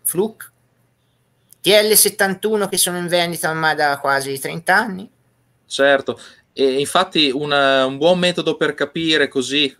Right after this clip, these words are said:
Speaker 2: di primo pelo se son buoni, no? Se tu li pieghi, senti se dentro ci sono i microconduttori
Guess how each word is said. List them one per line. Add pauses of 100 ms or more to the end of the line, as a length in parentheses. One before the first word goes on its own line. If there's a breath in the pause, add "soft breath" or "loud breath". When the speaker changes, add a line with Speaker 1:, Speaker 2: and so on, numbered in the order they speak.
(160)
Speaker 2:
di
primo
pelo
se
son
buoni,
no?
Se
tu
li
pieghi, (380)
senti
se
dentro
ci
sono
i
microconduttori